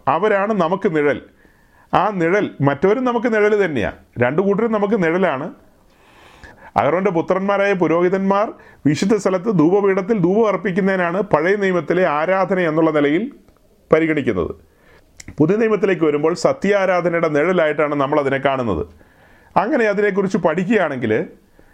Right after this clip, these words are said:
അഹരോന്റെ പുത്രന്മാർ അവിടെ ഭയപ്പാടോടുകൂടിയാണ് കടന്നു വരുന്നത്,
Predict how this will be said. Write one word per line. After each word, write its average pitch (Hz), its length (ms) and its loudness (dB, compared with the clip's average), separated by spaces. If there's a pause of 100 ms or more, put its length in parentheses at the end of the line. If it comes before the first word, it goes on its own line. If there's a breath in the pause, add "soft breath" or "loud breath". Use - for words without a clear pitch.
(120 soft breath)
അഹരോന്റെ 214 400 0
പുത്രന്മാർ 196 520 0
അവിടെ 165 280 2
ഭയപ്പാടോടുകൂടിയാണ് 170 1000 0
കടന്നു 139 280 0
വരുന്നത്, 107 340 0